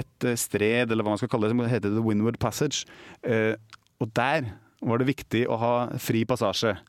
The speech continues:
for U S A, fordi hvis ikke så måtte de kjøre en stor omvei. Sånn at i begynnelsen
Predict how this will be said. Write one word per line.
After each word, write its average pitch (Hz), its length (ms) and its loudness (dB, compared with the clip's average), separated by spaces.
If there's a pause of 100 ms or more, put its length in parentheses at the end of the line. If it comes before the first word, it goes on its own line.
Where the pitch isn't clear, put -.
(120)
for 120 240 0
U 113 160 4
S 107 80 0
A, 104 160 4
fordi 127 240 2
hvis 135 160 0
ikke - 80 -6
så 139 80 2
måtte 147 160 0
de 131 80 2
kjøre 117 240 0
en - 80 -8
stor 127 240 4
omvei. 147 220 2 (340)
Sånn 131 160 2
at 127 240 -2 (720)
i 135 140 4
begynnelsen 127 640 0